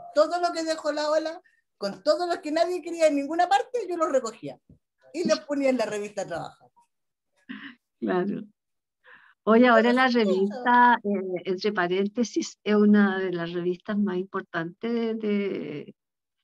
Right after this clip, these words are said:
Speaker 2: por lo menos, es que yo veo que tiene, eh, la mayor, eh, eh, yo creo que t-, t-, que tiene como,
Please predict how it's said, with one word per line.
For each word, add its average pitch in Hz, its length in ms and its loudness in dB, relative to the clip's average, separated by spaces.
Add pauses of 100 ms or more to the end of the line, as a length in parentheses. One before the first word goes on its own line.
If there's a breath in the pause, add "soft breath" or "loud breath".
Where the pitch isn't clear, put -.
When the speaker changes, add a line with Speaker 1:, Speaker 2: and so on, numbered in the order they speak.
(280)
Speaker 2:
por 190 180 2
lo 180 120 6
menos, 320 500 2
es 233 160 -4
que 190 600 -4 (180)
yo 196 140 2
veo 220 160 4
que 247 100 0
tiene, 233 540 0 (560 soft breath)
eh, 160 440 0
la 175 280 4
mayor, 185 480 2
eh, 226 720 0 (160)
eh, 156 340 -4 (1900)
yo 208 160 0
creo 233 120 2
que 294 200 -4
t-, - 100 -6
t-, 240 280 0
que 240 100 -4
tiene 247 300 4
como, 240 500 2